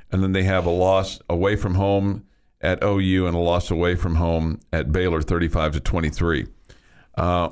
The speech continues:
I think, and I think the thing about that game is K U played better in the second half than they did the first half,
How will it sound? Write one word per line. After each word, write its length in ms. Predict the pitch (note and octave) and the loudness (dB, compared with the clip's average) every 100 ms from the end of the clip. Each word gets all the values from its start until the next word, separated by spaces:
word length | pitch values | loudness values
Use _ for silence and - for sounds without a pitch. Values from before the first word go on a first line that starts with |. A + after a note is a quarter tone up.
| - | -4
I 60 | C#3 | -2
think, 340 | D#3 C3 - _ _ _ _ _ _ _ _ - | 0 -2 -6 _ _ _ _ _ _ _ _ -2
and 120 | A2+ | -2
I 60 | |
think 240 | G#2+ C#3 B2 | 0 -2 -2
the 120 | A2 | 0
thing 180 | C3 A#2 | 0 0
about 280 | G#2 G2 B2 | 0 0 0
that 240 | C#3 C#3 | 0 0
game 260 | A2 G2+ F#2+ | 0 0 2
is 360 | F#2+ G2 - - _ - - | 0 0 -4 -14 _ -20 -2
K 100 | B2 | 2
U 160 | A#2 A2 | 2 2
played 360 | A#2 G#2 F2 | 2 2 2
better 260 | F#2 A2+ A2+ | 0 2 2
in 60 | G2+ | 0
the 100 | F#2 | -2
second 400 | - C3+ B2+ G2+ | -2 0 0 0
half 400 | G2 F#2 F#2 - | 2 2 0 0
than 120 | F#2 | 0
they 120 | F2+ | 2
did 160 | F#2 D#2 | 0 0
the 80 | |
first 380 | D#2 C3 C#3 - | -2 0 -2 0
half, 320 | F#2+ F2+ F2+ | 2 2 0